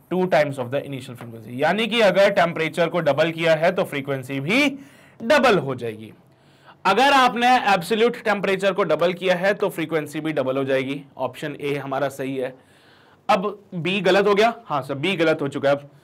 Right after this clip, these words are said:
अगर ए ऑप्शन सही है तो बी गलत है। अब भाई बात सी और डी में कौन सा होगा?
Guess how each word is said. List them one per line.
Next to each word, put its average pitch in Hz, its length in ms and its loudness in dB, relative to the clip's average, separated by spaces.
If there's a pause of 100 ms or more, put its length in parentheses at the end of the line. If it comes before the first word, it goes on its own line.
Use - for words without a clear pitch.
(360)
अगर 196 240 4
ए 202 200 2
ऑप्शन 220 340 2
सही 226 160 0
है 226 80 4
तो 226 140 0
बी 185 200 -2
गलत 139 300 0
है। 139 260 -6
अब 165 140 0
भाई 165 160 2
बात 160 240 2
सी 170 200 -6
और 160 140 2
डी 156 120 0
में 160 140 -4
कौन 143 200 -2
सा 156 120 -4
होगा? 151 240 2